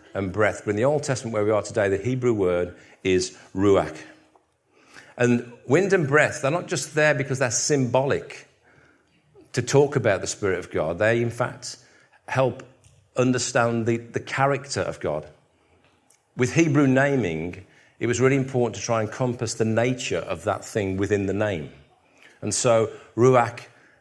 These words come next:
is not only the, the name given to the Holy Spirit in the Old Testament, it describes the nature of the Holy Spirit for us. It gives us an insight into the character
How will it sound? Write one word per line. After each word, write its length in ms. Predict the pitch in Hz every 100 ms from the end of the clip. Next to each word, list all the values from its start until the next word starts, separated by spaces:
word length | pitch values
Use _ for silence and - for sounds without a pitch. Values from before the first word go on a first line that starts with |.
| _ _ _ _ _ _ _ -
is 100 | 120
not 160 | 131
only 140 | 131 123
the, 260 | 120 120
the 140 | 120 120
name 260 | 123 117
given 500 | 107 139 139 101 95 -
to 120 | - 98
the 80 |
Holy 220 | 95 95 92
Spirit 240 | - 92
in 40 | 92
the 40 |
Old 140 | 87
Testament, 500 | - 82 - 78 82 - - -
it 160 | 113 117
describes 720 | 117 - - 123 120 123 104
the 80 | 107
nature 580 | 104 113 120 - 87 73 - - - -
of 120 | 98
the 80 | 80
Holy 240 | 95 92 87
Spirit 500 | - 87 80 - - - - - - -
for 360 | - 107 101
us. 200 | 78 78 -
It 220 | 92 107
gives 200 | 120 104
us 40 |
an 140 | 117 123
insight 480 | 131 - 104 98 -
into 340 | 127 113 -
the 100 | 101
character 720 | - 123 120 117 - 80 78